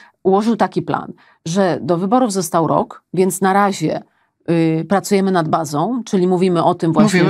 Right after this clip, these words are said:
Speaker 2: do
Speaker 1: że
Speaker 2: twardego elektoratu.
Speaker 1: tak, mówimy do twardego elektoratu, dlatego te wszystkie wątki suwerennościowe się pojawiają, dlatego jest, y, Tusk agent, y, y, y, i dzisiaj Putina, i Berlina, y, a później będzie starał się pójść do centrum. Tylko... Ja uważam, że jeśli oni dzisiaj nie rozwiążą,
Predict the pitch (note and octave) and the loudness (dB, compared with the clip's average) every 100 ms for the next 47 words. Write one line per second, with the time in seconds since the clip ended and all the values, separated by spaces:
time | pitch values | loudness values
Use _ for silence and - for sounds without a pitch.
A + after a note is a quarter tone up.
0 | - D#3+ D#3+ D#3 D#3 F#3 A#3+ A#3 C#3+ F#3+ | 2 2 2 2 0 0 2 0 2 2
1 | G3+ F#3+ E3 E3 F3 E3 E3 D#3 D#3 - | 2 0 -2 -2 -2 0 0 0 -2 -6
2 | D#3 G#3 G#3 E3 D#3+ E3 E3 D#3+ D#3 D#3+ | -2 0 0 -2 -2 -2 -4 -4 -10 -8
3 | - D#3 E3+ E3 E3 D#3+ D3+ D#3+ D#3+ - | -4 -2 -2 -4 -4 -2 -2 -2 -4 -2
4 | G#3 F3+ E3+ E3 F3 E3+ D#3+ D#3+ D#3+ D#3 | -2 -2 -4 -6 -2 -2 0 0 0 0
5 | D#3 D#3 D#3 D#3+ D#3 D#3 - - D#3+ E3+ | -2 -2 0 2 2 0 -2 0 0 0
6 | E3+ - D#3+ D3+ D#3+ D#3 D#3 D#3+ D#3+ - | -2 -2 0 0 0 0 0 0 -2 -6
7 | - - D3+ E3 D3 C#3+ D#3+ A#2+ - - | -18 -4 0 0 2 2 2 0 -6 0
8 | G#3+ E3+ G3+ E3+ D#3+ F3+ G#3 F#3 D#3+ D3 | 2 2 2 0 0 0 2 2 2 2
9 | E3 D#3 D#3 A3+ C#4+ E4 - - - - | 0 0 0 0 2 0 -4 -14 -6 -2
10 | F#3+ F#3+ - F3+ F#3+ D4+ C4+ D4 F#3+ G#3 | 0 -2 -4 -6 0 0 2 2 2 0
11 | G#3 G#3 F3 F#3 - E3+ D#3+ D#3+ F#3+ D#3 | 0 0 0 -2 0 0 0 0 0 0
12 | E3+ E3+ D3+ D3+ D3+ F3+ E3+ F#3 F3 - | 0 -2 -4 -4 -2 -2 -2 -4 -6 -20
13 | _ _ _ _ F#3 F#3 A3+ A3+ G#3+ G#3 | _ _ _ _ 0 0 2 0 0 0
14 | F#3 F#3 - - A3 F#3 G3 A3+ F#3+ F3+ | 0 -2 -2 0 0 0 -2 0 0 0
15 | D#3+ F#3 F#3 F#3+ F3+ E3 | -2 -2 0 0 0 0